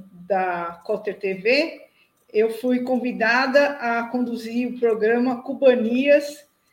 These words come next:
que acontece toda segunda-feira, às dez horas da manhã. Esse programa faz parte de uma série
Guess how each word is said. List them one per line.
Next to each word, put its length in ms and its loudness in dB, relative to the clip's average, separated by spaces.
que 600 -2
acontece 580 -2
toda 280 8
segunda-feira, 880 2
às 80 -4
dez 320 -2
horas 340 0
da 180 -4
manhã. 400 -6
Esse 240 0
programa 680 6
faz 360 0
parte 600 2
de 120 -6
uma 220 2
série 760 2